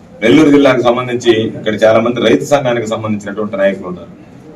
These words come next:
ఎన్ని సందర్భాల్లో ఇరిగేషన్ అడ్వైజరీ బోర్డు సమావేశాలు జరిగితే, చివరి తడికి నీళ్లు లేక ఎండిపోతాయని చెప్పి, చెప్పి నీళ్లు పొదుపుగా వాడుకోవాలి, ఉన్నటువంటి నీళ్లు తక్కువగా ఉన్నాయి కాబట్టి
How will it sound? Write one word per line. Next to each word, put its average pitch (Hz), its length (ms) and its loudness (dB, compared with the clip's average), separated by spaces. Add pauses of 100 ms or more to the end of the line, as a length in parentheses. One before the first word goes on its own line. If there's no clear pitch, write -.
ఎన్ని 170 200 6
సందర్భాల్లో 151 640 6
ఇరిగేషన్ 139 420 4
అడ్వైజరీ 123 480 0
బోర్డు 117 200 2
సమావేశాలు 113 640 2
జరిగితే, 101 520 -2 (520)
చివరి 180 240 8
తడికి 156 300 2
నీళ్లు 147 200 2
లేక 139 240 4
ఎండిపోతాయని 123 560 0
చెప్పి, 110 200 -4
చెప్పి - 240 -2 (420)
నీళ్లు 147 260 4
పొదుపుగా 139 500 4
వాడుకోవాలి, 120 580 4
ఉన్నటువంటి 131 480 2
నీళ్లు 120 220 0
తక్కువగా 117 480 0
ఉన్నాయి 120 220 0
కాబట్టి 123 560 2